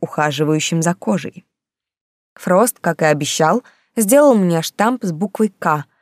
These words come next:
Удобная деревянная болваночка хорошо ложилась в руку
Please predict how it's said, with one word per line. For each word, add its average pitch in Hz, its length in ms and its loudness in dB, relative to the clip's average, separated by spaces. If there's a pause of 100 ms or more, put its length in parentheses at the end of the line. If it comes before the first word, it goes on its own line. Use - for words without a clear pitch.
(300)
Удобная 165 440 2
деревянная 156 540 -2
болваночка 151 680 -2
хорошо 220 380 0
ложилась 190 440 2
в 160 40 -6
руку 170 320 -2